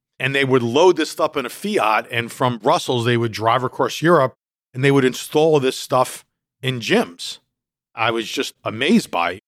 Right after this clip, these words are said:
'cause they actually produced something versus a lot of the stuff I'd done, which didn't produce anything. So after a bunch of diligence, I got together some of my friends from the U S who had been involved in owning basketball teams and worked across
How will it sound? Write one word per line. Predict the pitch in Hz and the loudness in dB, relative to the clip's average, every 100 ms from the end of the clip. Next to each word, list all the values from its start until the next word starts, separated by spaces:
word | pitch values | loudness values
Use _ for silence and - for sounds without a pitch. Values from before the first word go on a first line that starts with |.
| _ | _
'cause | - 104 92 | -6 -6 -6
they | - | -4
actually | 120 135 135 | -2 -2 -4
produced | 120 117 95 135 156 - | -4 -8 -2 -2 -2 -2
something | 90 85 90 90 | -4 -4 -8 0
versus | 104 - 107 | 0 2 0
a | 98 | 2
lot | 110 110 | 2 0
of | 98 | -2
the | |
stuff | - 120 - | -4 -4 0
I'd | 104 107 | 0 2
done, | 107 110 | 0 0
which | 101 98 - _ _ _ - | -2 -4 -10 _ _ _ -2
didn't | - 196 | -2 0
produce | 127 98 98 - | -6 -8 -12 -14
anything. | 92 87 101 82 _ _ _ _ _ - | -16 -16 -16 -16 _ _ _ _ _ 0
So | 156 143 | 2 4
after | 151 151 165 | 4 2 -2
a | 143 | -2
bunch | 135 139 143 | -4 -6 -4
of | 127 110 - _ | -4 -6 -20 _
diligence, | 104 156 175 123 117 117 - - - _ _ | 0 2 2 2 -2 -2 -6 -14 -16 _ _
I | 113 | -6
got | 127 123 | -2 -2
together | 127 131 120 | -2 0 0
some | - 123 | -2 -2
of | 113 | 0
my | 110 | -2
friends | - 127 123 113 | 0 -2 -2 -2
from | 127 | -2
the | 110 | -2
U | 104 110 | 0 2
S | 127 151 | 2 0
who | - 110 104 - _ _ - | -2 -2 -2 -8 _ _ -6
had | 107 98 | -6 -4
been | 117 | -4
involved | 110 101 101 120 131 110 | -4 2 4 4 2 -2
in | 110 - _ _ - | -10 -12 _ _ -4
owning | 117 127 123 | -2 0 0
basketball | 120 120 - 117 123 | 0 0 -4 0 0
teams | 120 127 131 143 127 | 2 2 4 4 4
and | 107 101 92 _ _ _ _ _ | 2 0 -8 _ _ _ _ _
worked | 101 120 113 | 0 2 2
across | 120 - 127 117 113 - | -4 0 2 4 0 -8